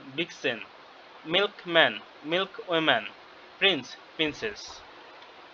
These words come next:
ইংরেজি যে প্রশ্নগুলো এসেছে, আমরা যদি চেষ্টা করি এই বইটা থেকে পড়লে মোটামুটি সত্তর থেকে আশি পার্সেন্ট হুবহু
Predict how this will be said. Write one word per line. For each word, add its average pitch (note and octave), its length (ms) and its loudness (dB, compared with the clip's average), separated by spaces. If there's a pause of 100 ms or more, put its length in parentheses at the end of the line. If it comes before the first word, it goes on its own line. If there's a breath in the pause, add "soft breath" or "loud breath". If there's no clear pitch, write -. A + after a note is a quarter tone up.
(580)
ইংরেজি G3 360 2
যে F#3 120 -2
প্রশ্নগুলো G3+ 500 -2
এসেছে, G#3+ 380 -2 (500)
আমরা E3 240 4
যদি F3 300 -2
চেষ্টা F#3+ 300 2
করি G3+ 280 0 (480)
এই E3+ 100 4
বইটা F3+ 240 4
থেকে F#3 220 -4
পড়লে F#3 380 2
মোটামুটি F#3 680 2 (120)
সত্তর F#3+ 260 -2
থেকে - 200 2
আশি F3+ 200 6
পার্সেন্ট E3+ 300 -4
হুবহু E3 240 -2